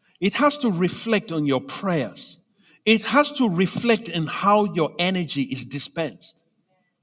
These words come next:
Okay? It has to reflect in how you view life, how you approach life. It has to reflect.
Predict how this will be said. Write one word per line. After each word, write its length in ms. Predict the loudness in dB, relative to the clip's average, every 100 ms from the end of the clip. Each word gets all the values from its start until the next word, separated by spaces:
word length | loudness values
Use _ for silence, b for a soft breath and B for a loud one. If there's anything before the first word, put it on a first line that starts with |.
| _
Okay? 380 | -6 -2 -2 -4 B B 0
It 200 | 2 2
has 280 | 0 0 0
to 220 | 0 2
reflect 680 | 2 0 -2 -2 0 0 -4
in 120 | -6
how 400 | -8 -6 -4 -4
you 200 | -4 -6
view 400 | -8 -8 -4 -2
life, 320 | 0 0 -2
how 200 | -2 -2
you 180 | -2 -4
approach 580 | -6 -6 -12 -12 -10 -16
life. 180 | -20 -20 _ _ _ _ _ _ _ _ _ _ _ _ -10
It 160 | -10 -10 -18
has 180 | -16 -14
to 140 | -16 -18
reflect. 360 | -20 -20 -20